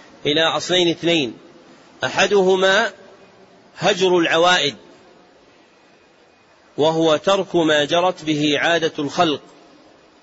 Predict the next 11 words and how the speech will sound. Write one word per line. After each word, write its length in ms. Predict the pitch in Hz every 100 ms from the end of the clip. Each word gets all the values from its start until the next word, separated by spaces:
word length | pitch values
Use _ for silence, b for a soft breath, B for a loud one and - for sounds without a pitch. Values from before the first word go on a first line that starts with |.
| _ _ _ _ _ _ -
وألفوه 800 | 147 160 156 143 185 208 185 190
مما 360 | 175 180 165
يضعف 480 | 156 185 180 165 143
السير 580 | 151 - - 196 202 190
إلى 480 | 160 156 151 151 - -
المطلوب، 520 | 147 156 151 180 160 107 - - - - - _ _ _ _ _ _ _ _
والثاني 840 | 143 143 - 190 196 202 214 233 214 - - - - _ _ _ -
قطع 260 | 196 190
العلائق، 640 | 160 147 156 175 185 156 - - - - _ - _ _ _ _ _ _ _ _ -
أي 100 | 151
الوشائج 800 | 156 147 139 - 170 190 190 175